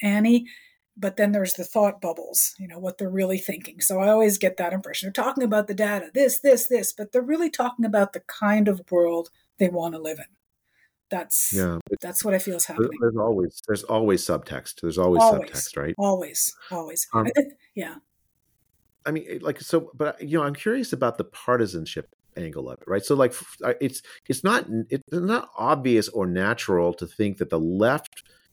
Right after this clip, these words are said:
Speaker 2: uh, would automatically adopt the more authoritarian thing. It's not, uh, obvious or natural that the left would, would take this sort of, like, mask as the sim-, like, I mean, just to give you a counterpoint to this, uh, it's the Swedish left that supported Anders Tegnell in not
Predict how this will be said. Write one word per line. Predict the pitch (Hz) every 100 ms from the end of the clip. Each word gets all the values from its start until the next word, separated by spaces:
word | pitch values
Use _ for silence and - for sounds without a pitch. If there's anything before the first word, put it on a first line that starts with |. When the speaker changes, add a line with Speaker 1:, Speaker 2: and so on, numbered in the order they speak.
| _ _
Speaker 2:
uh, | 92 90
would | 107 104 -
automatically | 92 107 95 92 107 120 110 90
adopt | 78 90 82 -
the | 82
more | 85 87
authoritarian | 82 - 90 85 101 87 82 73
thing. | 78 71 120 -
It's | -
not, | 117 110
uh, | 101
obvious | 95 104 107 95
or | 87
natural | 90 101 - 92
that | 85 82
the |
left | 82 98 110 -
would, | 87 -
would | 117
take | - 104
this | 90 90 -
sort | 101 90
of, | 78
like, | 82 78
mask | 87 87 90 87
as | 82 73
the |
sim-, | - 104 - - -
like, | 117
I | 131
mean, | 117
just | 110 131
to | 110
give | 107 110
you | 107
a | 104
counterpoint | - 123 131 - 85
to | 82
this, | 110 - _ - _ _ -
uh, | 101 -
it's | 123 -
the | 113
Swedish | - 117 143 175 165 - 107
left | 90 82 107 - - _ _ _
that | 95 110 113 -
supported | - - - - 127 120
Anders | 98 104 110 -
Tegnell | - 160 120 92
in | - 104 98 95
not | 147 202